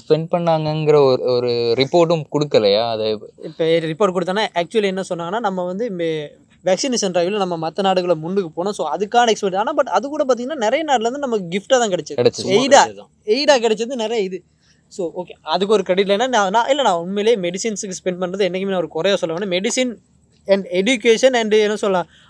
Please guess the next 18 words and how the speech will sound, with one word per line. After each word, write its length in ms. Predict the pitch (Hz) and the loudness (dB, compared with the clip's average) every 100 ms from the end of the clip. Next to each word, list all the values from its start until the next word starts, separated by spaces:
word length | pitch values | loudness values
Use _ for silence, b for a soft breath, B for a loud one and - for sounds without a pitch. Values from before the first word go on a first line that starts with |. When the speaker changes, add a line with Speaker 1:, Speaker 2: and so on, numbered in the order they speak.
| b | b
Speaker 2:
மக்களோட 340 | 175 226 220 | -2 0 2
வாழ்க்கை 320 | 190 196 226 226 | 6 6 4 0
தரத்தை 360 | 226 202 202 | -2 -2 -2
உயர்த்துறதுக்காக 460 | 208 220 214 233 226 | 0 0 0 0 0
நீங்க 300 | 208 175 202 | -2 0 0
கடன் 160 | 254 | 2
வாங்கினீங்கன்னா 400 | 247 220 202 233 359 | 0 0 0 4 8
that 120 | 294 | 8
is 200 | 349 294 | 6 0
okay, 200 | - 147 - - | -2 -6 -16 -6
that 100 | 180 | -4
is 180 | 240 262 | -2 -4
acceptable. 400 | - 240 185 151 b b b b b b | 0 -2 -2 -10 b b b b b b
But 120 | 185 196 | -4 -2
இங்க 280 | 185 330 285 | -8 -6 -2
பாத்தீங்கன்னா 220 | 233 226 | -2 -4
இங்க 280 | 226 220 214 | -6 -6 -6
பண்ற 460 | 196 202 233 233 | -4 -6 -4 -6